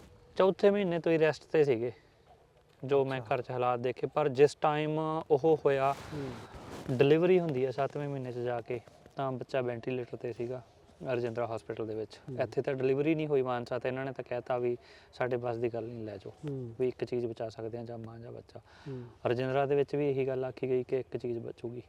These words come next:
Speaker 2: ਹੂੰ।
Speaker 1: ਤੇ ਚਲੋ ਦੋਨੋਂ ਬੱਚੇ, ਉਹ ਵੈਂਟੀਲੇਟਰ 'ਤੇ ਹੋ ਗਿਆ, ਉੱਥੋਂ ਉਹਨਾਂ ਤੋਂ ਸੰਭਲਿਆ ਨਹੀਂ, ਉਹਨਾਂ ਨੇ ਪੀ ਜੀ ਆਈ ਭੇਜਤਾ।
Speaker 2: ਓਕੇ।
Speaker 1: ਪੀ ਜੀ ਆਈ ਜਾ ਕੇ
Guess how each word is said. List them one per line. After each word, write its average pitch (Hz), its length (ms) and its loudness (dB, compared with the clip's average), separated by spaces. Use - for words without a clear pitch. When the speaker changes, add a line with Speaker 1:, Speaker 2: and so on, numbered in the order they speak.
Speaker 2:
ਹੂੰ। 123 200 -10
Speaker 1:
ਤੇ 131 360 -2
ਚਲੋ 165 320 6
ਦੋਨੋਂ 139 340 2
ਬੱਚੇ, 135 280 0
ਉਹ 139 120 6
ਵੈਂਟੀਲੇਟਰ 131 500 -2
'ਤੇ 131 120 0
ਹੋ 123 180 -2
ਗਿਆ, 127 240 -2
ਉੱਥੋਂ 151 340 0
ਉਹਨਾਂ 156 180 -2
ਤੋਂ 156 100 0
ਸੰਭਲਿਆ 147 340 2
ਨਹੀਂ, 143 120 -4
ਉਹਨਾਂ 143 160 -6
ਨੇ 139 80 -6
ਪੀ 131 140 0
ਜੀ 117 100 0
ਆਈ 113 120 2
ਭੇਜਤਾ। - 360 -6
Speaker 2:
ਓਕੇ। 131 280 -14
Speaker 1:
ਪੀ 147 140 4
ਜੀ 143 120 2
ਆਈ 151 160 4
ਜਾ 143 180 2
ਕੇ 143 180 2